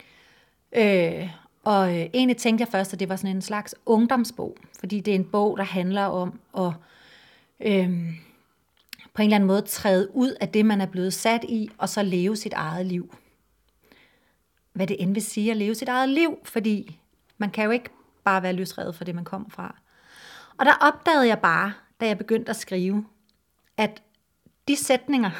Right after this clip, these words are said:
som jeg var tilfredse med, altså de sætninger, som ligesom ramte den følelse, jeg havde af at skulle skrive om det her, om sådan en løsrivelse, eller, øh, sådan en dobbelthed i gerne både at ville, ja, slippe væk fra, men egentlig også høre til i, eller sådan.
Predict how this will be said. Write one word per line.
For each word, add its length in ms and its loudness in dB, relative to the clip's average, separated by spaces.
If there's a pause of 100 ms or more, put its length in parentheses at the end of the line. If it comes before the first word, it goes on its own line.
(300)
som 200 0
jeg 120 0
var 60 -4
tilfredse 480 2
med, 160 2 (560)
altså 120 -6
de 120 0
sætninger, 400 2
som 180 0
ligesom 240 4
ramte 460 2 (260)
den 180 -4
følelse, 400 2
jeg 140 -2
havde 300 -2 (520)
af 40 0
at 120 0
skulle 160 -8
skrive 280 -2
om 100 0
det 100 -4
her, 140 -4 (220)
om 120 -4
sådan 160 0
en 100 4
løsrivelse, 760 -4
eller, 260 -6 (1200)
øh, 420 -4 (440)
sådan 200 2
en 80 -4
dobbelthed 460 -2
i 120 -4
gerne 360 -2
både 240 -2
at 80 -4
ville, 280 -6
ja, 240 -6 (220)
slippe 440 -2
væk 180 0
fra, 360 -4
men 140 -6
egentlig 200 -8
også 220 -10
høre 120 -6
til 360 -6
i, 260 -10
eller 140 -12
sådan. 300 -14